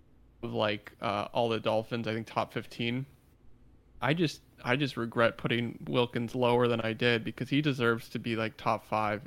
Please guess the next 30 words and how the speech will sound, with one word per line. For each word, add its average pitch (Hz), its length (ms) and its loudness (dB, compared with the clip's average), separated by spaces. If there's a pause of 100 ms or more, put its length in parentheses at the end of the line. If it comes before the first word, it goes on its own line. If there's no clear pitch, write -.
in, 117 240 -8
on 120 160 -4
this 107 160 -6
team 110 340 -6
in, 107 200 -6
in 110 100 -8
terms 117 260 -6
of 107 120 -8
talent, 107 420 -4
and, 113 180 -6 (560)
and 110 160 -2
he 117 140 -2
just 104 180 -6
makes - 220 -2
such - 160 -2
a 120 60 -2
difference. 104 560 -4 (500)
Um, 113 420 2
but 135 160 4
yeah, 143 400 10
in 123 140 4
terms 139 260 2
of - 40 -4
your 123 120 2
notes, 117 380 0
you 120 60 -4
pretty 123 220 0
much 113 280 -2
touched 120 320 -2
everything. 113 680 -2